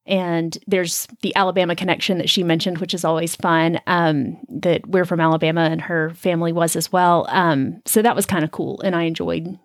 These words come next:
you know, just the conversation I had with her. But I thought that that episode, maybe more than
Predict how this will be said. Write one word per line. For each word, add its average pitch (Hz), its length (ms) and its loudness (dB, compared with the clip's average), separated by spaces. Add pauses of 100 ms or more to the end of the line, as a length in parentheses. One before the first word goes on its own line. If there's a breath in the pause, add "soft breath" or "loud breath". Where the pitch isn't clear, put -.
you 214 120 2
know, 165 100 2
just 160 220 -4
the - 60 -4
conversation 190 600 0
I 165 60 0
had 165 200 -4
with 180 140 -2
her. 160 180 -4
But 175 200 0
I 185 120 -4
thought 233 340 2
that 208 160 -2
that 196 200 4
episode, 175 640 0 (160)
maybe 240 280 4
more 262 180 4
than 190 160 2